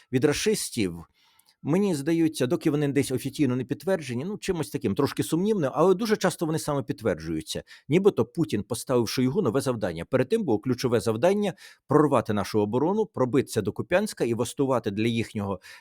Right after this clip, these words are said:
нього пропагандистських їхніх ресурсів черговий новий Бахмут і ним відволікати, е, увагу. О, я перепрошую, я сказав Куп'янська, мене виправляли до Куп'янська.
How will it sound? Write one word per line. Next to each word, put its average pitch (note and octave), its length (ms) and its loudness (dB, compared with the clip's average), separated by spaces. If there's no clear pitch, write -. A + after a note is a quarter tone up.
нього A2+ 540 2
пропагандистських C3 760 0
їхніх G#2 320 -4
ресурсів F#3+ 600 0
черговий C#3+ 640 4
новий A#2+ 300 2
Бахмут E3 580 -4
і C3 100 0
ним G#3 260 0
відволікати, B2+ 960 0
е, A#2 200 6
увагу. G#2+ 400 0
О, A2+ 60 0
я D3 140 0
перепрошую, G#2 440 -4
я G2+ 40 -4
сказав A2+ 280 -4
Куп'янська, C#3+ 520 -4
мене A#2+ 180 2
виправляли A2 600 0
до B2+ 120 -2
Куп'янська. - 720 -2